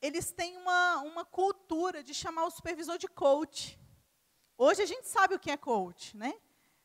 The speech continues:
Talvez alguns ainda não saibam, mas o coach, ele é o responsável por levar as pessoas que estão as, sob sua responsabilidade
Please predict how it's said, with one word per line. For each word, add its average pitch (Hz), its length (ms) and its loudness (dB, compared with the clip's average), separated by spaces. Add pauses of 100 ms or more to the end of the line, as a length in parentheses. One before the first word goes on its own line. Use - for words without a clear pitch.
(180)
Talvez 320 640 0 (240)
alguns 285 380 -4
ainda 330 200 -2
não 359 140 -6
saibam, 262 400 0
mas 330 260 2
o 381 80 -2
coach, 311 800 6 (360)
ele 330 280 0
é 349 140 10
o 392 60 8
responsável 339 800 -2
por 359 280 0
levar 302 880 2 (540)
as 285 180 -2
pessoas 349 480 -4
que - 80 -12
estão 349 280 -4
as, - 320 -6 (220)
sob 320 380 -4
sua 403 400 2
responsabilidade 254 1200 -2